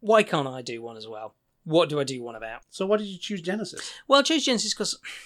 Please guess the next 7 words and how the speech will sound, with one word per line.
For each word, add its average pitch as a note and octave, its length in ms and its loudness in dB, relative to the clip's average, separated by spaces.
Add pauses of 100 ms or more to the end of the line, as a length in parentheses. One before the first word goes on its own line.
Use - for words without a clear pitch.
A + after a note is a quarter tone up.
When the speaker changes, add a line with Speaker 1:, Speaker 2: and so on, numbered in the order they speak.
(300)
Speaker 1:
mulling C#4 360 4
over G3+ 240 2
a G3+ 60 0
number G3 360 4
of D3 60 4
different C#3+ 300 -4
ideas. A#2 600 -8